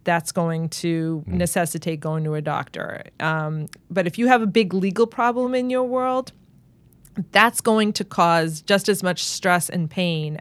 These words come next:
Speaker 1: as, um, having, you know, a financial crisis or having a, a medical crisis. And, but th-, we do a really bad job as lawyers of attracting people and saying, "Hey,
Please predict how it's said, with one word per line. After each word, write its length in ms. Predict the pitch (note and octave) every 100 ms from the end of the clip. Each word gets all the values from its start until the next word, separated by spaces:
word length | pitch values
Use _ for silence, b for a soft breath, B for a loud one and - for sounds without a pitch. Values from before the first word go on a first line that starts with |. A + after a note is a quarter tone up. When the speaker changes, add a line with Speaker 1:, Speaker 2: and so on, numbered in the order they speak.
| -
Speaker 1:
as, 500 | D#3 D#3 D#3 D3 - B B B B -
um, 500 | E3+ E3 D#3 D#3 E3
having, 560 | F3+ F3+ E3+ E3+ E3 F3+
you 80 |
know, 260 | E3+ D#3+ - -
a 80 | D#3
financial 460 | F3+ E3+ E3 -
crisis 500 | - - C#3 - -
or 80 | -
having 460 | D3 D#3 D#3 D#3 D#3
a, 400 | D3+ D#3 D3+ D3
a 80 | E3
medical 400 | E3 E3 D#3+ D#3
crisis. 500 | - D#3 - - - B B B B
And, 340 | G#3 G3 F#3 - _ _ -
but 220 | G#3 G3 -
th-, 120 | -
we 200 | G3+ A#3
do 180 | A3 A3+
a 20 |
really 260 | F3+ G3+ F#3+
bad 240 | F3 D#3+ D#3+
job 200 | D#3+ D#3+
as 160 | D3
lawyers 680 | F#3+ A#3 A3+ E3 D#3 D#3 - -
of 400 | F3+ E3+ D#3+ D3+ -
attracting 540 | E3 - G#3+ A3+ G#3
people 260 | G3 F#3 F3+
and 100 | F3
saying, 220 | F#3+ F3 E3+
"Hey, 460 | - C#4+ G3+ C#3+